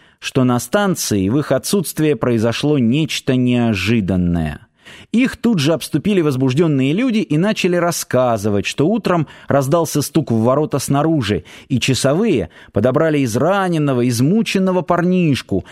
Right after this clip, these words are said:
который уверял, что пришёл со станции Тушинская. Сейчас он находится в медпункте,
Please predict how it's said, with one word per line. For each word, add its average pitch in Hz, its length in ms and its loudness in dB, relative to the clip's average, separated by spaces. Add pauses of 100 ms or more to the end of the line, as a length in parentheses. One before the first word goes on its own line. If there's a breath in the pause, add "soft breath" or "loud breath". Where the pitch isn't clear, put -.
(140 loud breath)
который 135 400 0
уверял, 139 480 2
что - 160 -2
пришёл 135 420 0
со 147 200 -2
станции 160 560 -2
Тушинская. 101 880 -2 (360)
Сейчас - 480 0
он 170 140 2
находится 185 540 0
в 175 60 0
медпункте, 196 800 -2